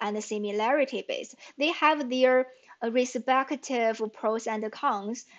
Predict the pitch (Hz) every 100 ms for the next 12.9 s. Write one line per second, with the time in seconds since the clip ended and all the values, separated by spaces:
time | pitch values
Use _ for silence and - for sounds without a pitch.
0 | - 208 240 233 233 233 226 220 254 269
1 | 269 208 202 - _ _ _ 240 233 233
2 | - 233 220 240 208 208 - 294 294 -
3 | 208 202 - - - 220 220 226 277 285
4 | 294 294 254 233 233 247 254 226 233 247
5 | 220 233 220 247 269 214 208 - - -
6 | 254 254 240 - 262 269 254 233 226 233
7 | 226 - 240 233 269 247 196 208 208 -
8 | - - 233 226 226 - - 220 220 226
9 | 220 240 226 233 220 220 214 214 208 214
10 | - 320 320 - 185 185 214 - 208 214
11 | 220 214 220 214 220 226 233 233 269 320
12 | 233 196 - 202 - 202 185 113 -